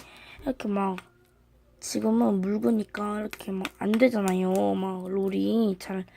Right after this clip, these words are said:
좀 되긴 하는데 그렇게 잘 되진 않잖아요. 그래가지고 제가 붕사를 넣으니까 엄청 잘 되더라고요.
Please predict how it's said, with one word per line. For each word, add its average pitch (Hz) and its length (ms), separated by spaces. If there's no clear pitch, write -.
좀 294 240
되긴 214 240
하는데 254 500
그렇게 - 280
잘 - 180
되진 202 300
않잖아요. 202 640
그래가지고 233 420
제가 196 180
붕사를 240 460
넣으니까 196 680
엄청 233 300
잘 190 140
되더라고요. 190 840